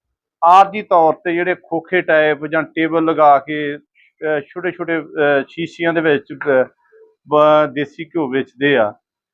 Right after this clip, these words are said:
ਉਹਦਾ ਕੋਈ ਬ੍ਰਾਂਡ, ਕੋਈ ਮਾਰਕਾ ਨਹੀਂ ਹੁੰਦਾ। ਮੈਂ ਸੰਗਤਾਂ ਨੂੰ ਇਹੋ ਬੇਨਤੀ ਕਰਦਾ ਹਾਂ, ਕੇਵਲ ਬਾਬਾ ਜੀ ਦੀ ਜੋਤ ਆਦਿ ਵਾਸਤੇ ਬ੍ਰਾਂਡਡ ਘਿਓ ਹੀ ਲਿਆ ਜਾਵੇ। ਤੇ ਇਹ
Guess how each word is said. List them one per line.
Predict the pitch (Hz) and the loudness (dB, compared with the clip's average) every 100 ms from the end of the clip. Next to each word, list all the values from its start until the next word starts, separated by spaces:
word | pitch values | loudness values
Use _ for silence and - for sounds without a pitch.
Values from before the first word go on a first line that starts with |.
| _ 226 | _ -2
ਉਹਦਾ | 254 | 0
ਕੋਈ | 247 233 | 0 -2
ਬ੍ਰਾਂਡ, | 165 165 170 196 | 0 2 4 2
ਕੋਈ | 208 220 202 | -2 -6 2
ਮਾਰਕਾ | 156 156 185 175 | 2 2 0 -2
ਨਹੀਂ | 175 | -2
ਹੁੰਦਾ। | 151 113 - _ _ _ _ _ _ 156 | -4 -6 -6 _ _ _ _ _ _ 0
ਮੈਂ | 185 | 0
ਸੰਗਤਾਂ | 190 185 185 202 | 0 -4 -2 -2
ਨੂੰ | 196 | 0
ਇਹੋ | 196 | -2
ਬੇਨਤੀ | 175 170 165 180 | -2 -2 -4 -4
ਕਰਦਾ | 175 160 151 175 185 | 0 0 2 2 2
ਹਾਂ, | 196 | 0
ਕੇਵਲ | 190 165 175 180 185 185 190 165 | -4 -6 -4 -2 0 2 2 0
ਬਾਬਾ | 143 143 170 165 | 2 2 2 -2
ਜੀ | 165 | -4
ਦੀ | 156 156 | -10 -10
ਜੋਤ | 135 139 156 156 - 151 | -8 -6 -4 -4 -2 4
ਆਦਿ | 143 143 139 | 4 4 2
ਵਾਸਤੇ | 135 131 120 - 151 156 165 _ _ _ 131 | 2 2 0 -8 -8 -6 -8 _ _ _ -4
ਬ੍ਰਾਂਡਡ | 147 147 156 160 165 | 2 2 2 -2 -4
ਘਿਓ | 165 170 135 143 | -8 -6 -6 -4
ਹੀ | 160 | -4
ਲਿਆ | 156 139 120 | -2 0 0
ਜਾਵੇ। | 113 110 120 165 - _ _ _ _ _ _ _ | -2 -6 -6 -8 -12 _ _ _ _ _ _ _
ਤੇ | 180 185 190 - | 2 4 2 0
ਇਹ | 196 | 0